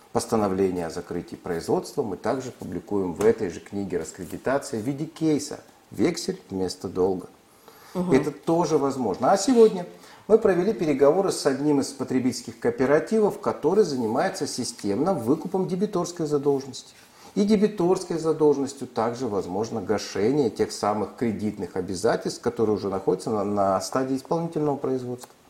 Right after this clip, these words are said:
Speaker 1: И федеральный закон об исполнительном производстве это никак не запрещает.
Speaker 2: Мгм. Судя по вашим отчётам, у вас в вашей, так сказать, success story и Сбербанк имеется,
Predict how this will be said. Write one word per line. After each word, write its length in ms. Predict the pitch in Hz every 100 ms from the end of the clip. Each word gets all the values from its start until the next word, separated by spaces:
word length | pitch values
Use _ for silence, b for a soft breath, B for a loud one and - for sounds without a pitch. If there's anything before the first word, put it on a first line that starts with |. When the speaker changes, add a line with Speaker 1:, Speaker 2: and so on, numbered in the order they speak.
| _ _ B B B
Speaker 1:
И 240 | 226 233
федеральный 640 | 233 240 214 226 226 226 220
закон 640 | 220 220 196 196 196 190 B B -
об 140 | 139
исполнительном 640 | 143 - 139 127 113 110 90
производстве 640 | 107 95 107 190 - 151
это 300 | - 110 -
никак 500 | 131 92 87 92 -
не 80 | 143
запрещает. 560 | 110 - - - - - _ _ _ _ _ _ _ _ _ _
Speaker 2:
Мгм. 320 | 170 160 135 - B B B B B -
Судя 380 | - 262 254
по 160 | 262 247
вашим 420 | 240 233 247 240
отчётам, 680 | 233 233 - 311 349 320 269
у 140 | - 196
вас 500 | 208 208 202 - -
в 240 | - 165 180
вашей, 480 | 202 196 196 180 165
так 180 | -
сказать, 480 | 165 - 170 160 - -
success 520 | - 214 202 - 190 180 -
story 420 | 214 190 180 170
и 160 | - 175
Сбербанк 720 | 175 180 180 170 156 180 -
имеется, 640 | 269 294 302 302 - 294